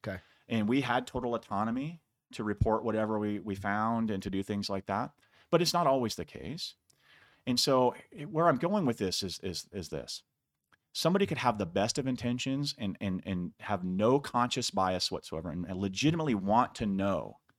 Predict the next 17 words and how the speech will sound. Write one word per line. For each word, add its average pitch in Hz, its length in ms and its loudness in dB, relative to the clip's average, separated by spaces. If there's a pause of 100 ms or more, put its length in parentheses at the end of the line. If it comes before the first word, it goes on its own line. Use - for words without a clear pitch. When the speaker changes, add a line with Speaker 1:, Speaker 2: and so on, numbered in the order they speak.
(160)
Speaker 2:
what 98 160 2
works 92 280 0
and 82 100 -2
what 73 120 -8
doesn't 76 260 -8
work 76 200 -12 (560)
and 104 140 2
still 135 420 4
interject 98 680 -2 (180)
subconscious - 680 -2
bias 65 480 -4
into 87 260 2
the 82 80 2
research 73 320 -2
Speaker 1:
Okay. - 140 0
Speaker 2:
process, - 480 -4 (280)
okay? 82 160 -2